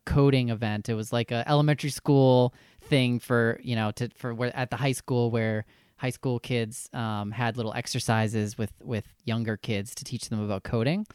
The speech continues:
And it was the first, like, you know,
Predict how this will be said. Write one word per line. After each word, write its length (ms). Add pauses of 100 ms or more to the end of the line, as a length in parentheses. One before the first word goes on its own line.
(400)
And 400
it 40
was 120
the 60
first, 380
like, 360 (800)
you 120
know, 220